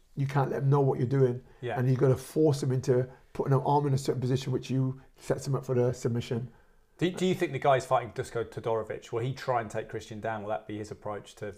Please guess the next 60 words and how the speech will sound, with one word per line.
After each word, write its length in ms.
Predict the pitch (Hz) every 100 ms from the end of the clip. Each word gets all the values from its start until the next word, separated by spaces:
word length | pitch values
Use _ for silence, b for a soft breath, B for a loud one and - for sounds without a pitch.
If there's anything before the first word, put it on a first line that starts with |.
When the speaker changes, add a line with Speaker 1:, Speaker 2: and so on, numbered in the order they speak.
| -
Speaker 2:
to 80 | -
fighting 320 | - 110 -
Christian 300 | - 110 113
'cause 100 | -
of 80 | 107
his 120 | 98
explosiveness? 760 | 104 - 110 - - 120 - _
Speaker 1:
I 60 | 135
would 180 | 139 190
have 60 |
said 180 | 151 147
no, 260 | 151 156 139
but 140 | 127
I've 80 | 131 135
watched 200 | 143 143
him 100 | 135
in 60 |
the 80 | 131
past 400 | 139 127 123 135
and 80 | 127
he 60 |
has 180 | 135 139
tried 320 | 139 - 120
to. 100 | -
But 220 | 120 120 - B -
whenever 320 | 143 196 156
he 40 | 143
does 240 | 147 139
that, 120 | 120
he 100 | 139
always 140 | 156 139
goes 180 | 139
back 300 | 113 - - -
to 80 | 131
his 100 | 113
basics. 560 | 131 135 - - - B
Speaker 2:
Does 120 | - 107
he? 80 |
Speaker 1:
Which 160 | 101 135
Speaker 2:
So 60 | -
Speaker 1:
is 100 | 131
Speaker 2:
he's 20 |
a 40 |
bit 40 | 131
of 40 |
a 40 | 113
Speaker 1:
just 80 | -
Speaker 2:
slugger. 180 | 131
Speaker 1:
exchange, 380 | 110 - 131 127
yeah. 180 | 135 131
Speaker 2:
Yeah. 80 | 135 B B B 139
Speaker 1:
And 180 | 139 - - _
he's 400 | 156 156 151 117
wild, 580 | 131 131 139 123 135 135 b b b
but 120 | 127
he 40 |
doesn't 300 | 139 185 185
seem 180 | - 175
to 120 | 139
gas. 560 | - 170 139 147 - -